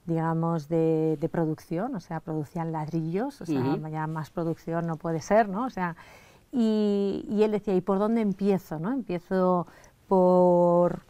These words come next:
Speaker 1: por mentalizar a las personas? ¿Empiezo cambiando algunos de los procesos? ¿Por dónde empiezo?
Speaker 2: Sí, como te decía antes, lo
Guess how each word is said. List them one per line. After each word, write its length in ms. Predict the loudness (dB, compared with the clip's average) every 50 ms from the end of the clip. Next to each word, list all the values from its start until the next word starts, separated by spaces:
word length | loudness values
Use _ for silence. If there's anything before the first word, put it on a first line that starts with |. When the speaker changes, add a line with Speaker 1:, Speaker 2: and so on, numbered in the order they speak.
| _ _ _ _
Speaker 1:
por 160 | 0 0 0
mentalizar 560 | 2 0 0 0 0 0 0 0 -2 -2 -2 -2
a 40 |
las 160 | -2 -4 -6 -8
personas? 680 | -12 -14 -12 -8 -8 -6 -4 -4 -4 -4 -6 -8 -8
¿Empiezo 440 | -10 -10 -10 -8 -8 -8 -8 -8 -6
cambiando 460 | -6 -4 -4 -2 -2 -2 -2 0 0
algunos 340 | -2 -2 -2 -4 -4 -4 -4
de 80 | -2 -2
los 160 | -4 -4 -6 _
procesos? 840 | -14 -14 -10 -8 -6 -6 -6 -6 -4 -2 0 2 2 2 0 -2 -6 -14 -20 -20 -20 -20 _ _ _ _ _ _ -4
¿Por 140 | -2 -2 -2
dónde 240 | -2 -2 -2 -2
empiezo? 440 | -4 -4 -4 -6 -6 -6 -8 -12 -18 -20 -20 _ _ -20 -20 -20 -20 -20 -20 -20 _ _ _ -20 -16
Speaker 2:
Sí, 220 | -10 -8 -8 -8 -8 -12 -20 -20 -20 -20 -16 -6 -2
como 200 | 0 2 2 4
te 80 | 2 2
decía 260 | 4 4 4 4 4
antes, 260 | 4 2 -2 -4 -2
lo 200 | -2 -2 -2 -2